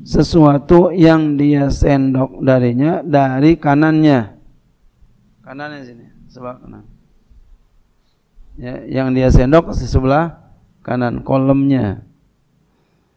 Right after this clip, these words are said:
Wa ma yasubu minhu an yasari, dan sesuatu, ya, apa-apa,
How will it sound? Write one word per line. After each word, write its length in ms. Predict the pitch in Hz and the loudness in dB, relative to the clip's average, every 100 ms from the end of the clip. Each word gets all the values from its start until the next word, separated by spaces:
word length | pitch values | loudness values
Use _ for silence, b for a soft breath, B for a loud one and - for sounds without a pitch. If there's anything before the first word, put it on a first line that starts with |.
| _ _ _ _ _ _ - - _ _ _ _ _ _ _ _ _ _ _ b b b b b | _ _ _ _ _ _ -20 -20 _ _ _ _ _ _ _ _ _ _ _ b b b b b
Wa 160 | - 180 | 0 4
ma 160 | 220 | 6
yasubu 560 | 220 208 196 - 208 202 | 6 6 6 4 4 4
minhu 400 | 214 220 220 202 | 2 2 2 4
an 240 | 202 196 | 4 4
yasari, 640 | 190 175 165 165 160 151 147 | 4 4 4 4 4 4 4
dan 320 | 160 185 - - | 4 2 -6 -2
sesuatu, 880 | 165 - 185 175 156 - 220 220 - | 0 2 4 4 2 0 0 0 -2
ya, 320 | 160 147 143 | -2 0 0
apa-apa, 480 | 165 156 139 180 | 2 0 0 0